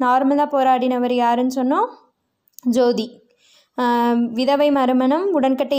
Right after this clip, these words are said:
ஏறுதல் தடுத்தது வந்து ராஜாராம் மோகன் ராய். ஆந்திராவுல போராடினவர்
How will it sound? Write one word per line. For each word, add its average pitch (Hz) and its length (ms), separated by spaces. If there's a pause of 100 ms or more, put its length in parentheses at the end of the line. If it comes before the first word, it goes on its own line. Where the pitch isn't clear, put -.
ஏறுதல் 247 320
தடுத்தது 240 440
வந்து 311 160 (480)
ராஜாராம் 247 560 (100)
மோகன் 233 420
ராய். 190 160 (760)
ஆந்திராவுல 330 560
போராடினவர் 254 580